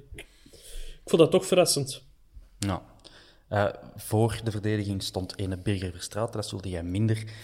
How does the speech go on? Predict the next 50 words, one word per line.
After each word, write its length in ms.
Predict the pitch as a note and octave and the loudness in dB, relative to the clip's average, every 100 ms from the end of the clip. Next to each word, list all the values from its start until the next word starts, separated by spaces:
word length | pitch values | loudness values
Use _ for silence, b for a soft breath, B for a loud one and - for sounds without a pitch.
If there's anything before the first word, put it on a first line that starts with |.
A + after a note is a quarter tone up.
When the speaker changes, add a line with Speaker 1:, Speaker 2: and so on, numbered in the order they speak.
| B - | B -8
Speaker 2:
verrassend 400 | G2+ G#2 G#2+ - | -6 -4 -6 -4
vinden, 220 | G#2+ G#2+ | -2 -2
want 160 | G2+ - | -2 -4
het 140 | F2 | -4
was 100 | G#2+ | -2
de 60 | G2+ | 2
man 300 | A#2 C3+ A2 | 4 4 0
van 220 | - G#2 G2+ | -6 -4 -4
de, 120 | G#2 - | -4 -4
de, 280 | G2+ G2 | -4 -4
de 100 | G2 | -2
maand 340 | G#2+ G2+ G#2 - | 0 0 -2 -2
maart. 440 | F#2+ A2+ - - B B B B | -2 -2 -4 -12 B B B B
Eh, 120 | - | 10
Speaker 1:
Alles 240 | F3 F3+ - | 12 12 12
Speaker 2:
ook 60 | |
al 80 | E3+ | 12
hebben 220 | E3+ D#3 | 12 12
we 60 | D3 | 12
Speaker 1:
gewonnen, 220 | A#3+ - | 8 2
hè? 260 | - _ A2+ | -16 _ 4
Speaker 2:
ook 100 | B2+ | 8
al 40 | |
hebben 100 | A#2+ A#2 | 8 8
we 60 | A2+ | 6
maar 100 | - | 4
twee 140 | G#2+ | 4
matchen 220 | A2 - | 4 2
gespeeld 340 | A#2+ - C3+ - | 2 2 0 2
in 80 | A#2 | 2
maart. 460 | - - - - - - | 4 2 -2 -6 -6 -8
<laughs> 280 | - C#3 - | -8 -6 -4
Of 120 | G2+ | -4
drie, 340 | - - - G2 | 0 2 2 -2
eh. 120 | G2 | 12
Speaker 1:
Speler 420 | A3+ A3+ A3 F#3+ | 12 12 12 12
van 140 | G#3+ | 12
de 60 | G3+ | 12
maand, 480 | G3 G#3+ G#3 E3+ C3+ | 12 10 10 4 8
doelpunt 400 | F3+ G#3+ G3+ - | 8 10 4 6
van 160 | F#3+ | 6
de 80 | F#3 | 8
maand, 360 | F3+ F#3 F#3 - | 8 8 8 6
Speaker 2:
Ja. 120 | A#2 | 8
Speaker 1:
alles 280 | F#3 F#3 E3+ | 10 10 12
heeft 180 | F#3+ E3+ | 12 12
hem 140 | D#3 | 8
binnengehaald. 580 | D3+ D#3 C#3+ C#3 C3 F#3 | 10 10 10 10 8 4
Speaker 2:
<laughs> 40 | - - - - - - B B B B D3 - | -2 -6 -6 -8 -10 -10 B B B B -4 2
Ehm, 480 | A#2+ G#2+ G#2 G#2 | 6 6 4 0